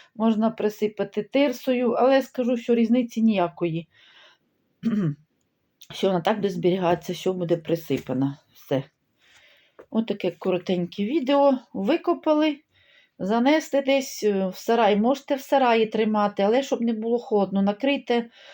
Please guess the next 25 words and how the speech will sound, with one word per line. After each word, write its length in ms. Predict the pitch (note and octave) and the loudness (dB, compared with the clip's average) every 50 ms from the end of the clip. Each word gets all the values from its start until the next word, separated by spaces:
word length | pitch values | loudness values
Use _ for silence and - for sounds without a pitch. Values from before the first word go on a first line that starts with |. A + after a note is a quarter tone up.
| - - _ _ _ - - F#3 | -20 -20 _ _ _ -8 -4 -2
е, 80 | G3+ | -2
старими 520 | G3 - - A3 A3 A#3+ B3 A3+ G#3+ G#3+ G#3 | -2 -2 0 0 2 2 2 2 2 0 0
там 300 | G#3 - G3 F#3+ G3 G3 | 0 0 -2 -2 -2 -4
куртками, 720 | - - D4+ D4 - - - - B3 A#3+ A#3 A3+ A3+ A3 | -2 0 0 0 0 -4 -6 -4 -2 0 2 2 0 -2
пальтами, 680 | A3+ - A#3+ B3 C4 B3+ G3+ - - A3+ A3 G#3+ G#3+ | 0 2 4 4 4 4 0 -2 -4 -2 -2 -2 -2
такими 540 | G#3 - G3 G3 - - G3+ G#3 G3 F#3+ F#3 | -2 -4 -6 -8 -6 -4 -2 0 0 0 -2
тряпотями 760 | F#3+ - E3+ F3 - - - C4 C4 C4 - A#3+ A3+ A3 A3+ | -2 -2 -4 -4 -2 0 0 0 0 0 -2 -2 -2 0 0
якимись. 480 | A3+ A3+ - - A3 G#3 G3+ G#3 G3+ - | -2 -2 -2 -4 -2 0 0 -2 -2 0
Головне, 360 | A3 G3+ G#3+ G#3+ A3+ C#4 C4+ | 0 2 2 2 2 0 -2
щоб 220 | - - C4 A#3+ A#3+ | -2 -2 -4 -4 -2
вони 220 | - A3+ A#3 C4 C4+ | -2 0 2 2 2
не, 340 | A#3 G3 F#3+ G3+ F#3+ - - | 4 2 2 0 0 -2 -6
не 220 | - E3 F3+ F#3+ | -6 -4 -4 -4
перемерзали. 800 | F#3+ F#3+ - F3+ F#3 F3 E3 D#3 E3 D3+ C#3 B2 G#2 G#2 A#2+ D#3 - _ _ _ _ _ _ _ _ - _ - _ _ _ - | -2 -2 -2 0 0 0 -2 -4 -6 -6 -4 -4 -4 -4 -6 -8 -14 _ _ _ _ _ _ _ _ -20 _ -20 _ _ _ -8
І 140 | A3+ B3 | -8 -8
все. 380 | B3+ - - - C4+ C4 B3+ C4 - _ _ - - _ _ _ - | -8 -6 -2 0 0 0 0 -2 -6 _ _ -20 -20 _ _ _ 0
Навіть 280 | G#3+ B3+ B3+ C4 C4 C4 | 2 4 4 4 4 2
ось 180 | B3+ B3 - | 0 0 2
у 60 | B3 B3 | 2 2
нас 200 | B3+ B3+ B3+ A#3+ | 2 2 2 0
вже 140 | A#3 A#3+ | 0 0
були 240 | A3 G#3 A3 A3+ A3+ | 2 2 2 2 2
приморозки, 680 | A3 - D#4 F#4 F#4 E4 C#4 B3 A#3 A#3 - - G3+ | 2 2 2 2 2 2 2 2 0 -2 -4 -2 0
е, 240 | G3 E3 - - F3 | 0 0 0 0 -4
верх 440 | D#3+ E3+ F3 F#3 B3 A3+ A3 - | -4 -4 0 2 2 2 0 -2